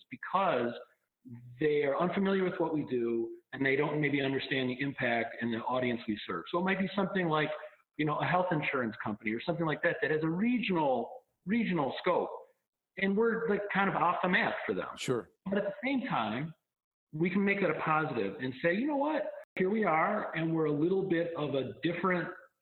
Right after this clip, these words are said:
Speaker 1: we're a little bit of a different experience." And, and we're seeing that a little bit more in maybe our performances especially, where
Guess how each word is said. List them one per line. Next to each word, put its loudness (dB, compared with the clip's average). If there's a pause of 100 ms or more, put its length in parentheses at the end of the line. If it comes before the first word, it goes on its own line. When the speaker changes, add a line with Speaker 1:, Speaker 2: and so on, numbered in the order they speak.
(280)
Speaker 1:
we're 2
a 2
little 2
bit 2
of 2
a 4
different 0
experience." -6 (500)
And, -2 (240)
and 0 (160)
we're 0
seeing 2
that 2
a 2
little 2
bit 0
more 2
in 0
maybe 0
our -2
performances -2 (160)
especially, -4 (300)
where 2